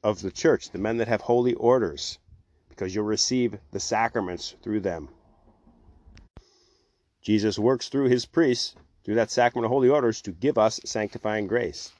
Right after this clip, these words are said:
sanctify us in the Eucharist, forgive us in con-, in the confessional.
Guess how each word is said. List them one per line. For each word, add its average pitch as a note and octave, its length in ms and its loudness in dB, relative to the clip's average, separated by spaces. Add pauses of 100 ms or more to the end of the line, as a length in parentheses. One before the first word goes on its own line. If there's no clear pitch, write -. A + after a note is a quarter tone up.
(160)
sanctify A2+ 540 -2
us A2+ 180 2
in G#2 60 -4
the G#2 80 0
Eucharist, G#2 540 -2 (140)
forgive A2 360 -2
us - 280 0 (120)
in - 80 -12
con-, F#2+ 180 -4
in G2 140 0
the G2+ 80 -2
confessional. G2 720 0